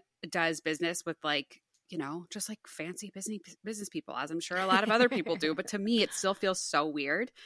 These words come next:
And he was like, "Okay, like, they're gonna, he and his wife are gonna come over. We're gonna host them for this brunch. So, like, can you get some things together?" And I'm like,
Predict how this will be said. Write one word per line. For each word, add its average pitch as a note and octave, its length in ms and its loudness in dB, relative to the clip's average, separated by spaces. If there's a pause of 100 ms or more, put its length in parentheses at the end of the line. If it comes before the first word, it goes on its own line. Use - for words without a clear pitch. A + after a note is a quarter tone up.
(520)
And G3 340 6
he F3+ 140 -4
was F#3+ 80 -4
like, G3 120 -4
"Okay, C4+ 240 0
like, A#3+ 120 0 (100)
they're G3 200 2
gonna, G3+ 280 -2
he G3+ 200 -6
and G3+ 80 0
his G3+ 120 -4
wife G3 220 -2
are - 20 -6
gonna G3 160 0
come - 160 -8
over. F3+ 220 0
We're F3 80 -6
gonna F3 160 -6
host F3 240 -4
them F3 140 -4
for F3 160 -6
this F3 180 -6
brunch. E3+ 380 0
So, E3 180 -2
like, D#3 180 -4
can F3 120 -6
you D#3+ 80 0
get - 160 -4
some E3 100 -6
things E3 280 -6
together?" E3+ 420 -2 (840)
And A#3+ 160 2
I'm A#3 140 2
like, A3+ 340 0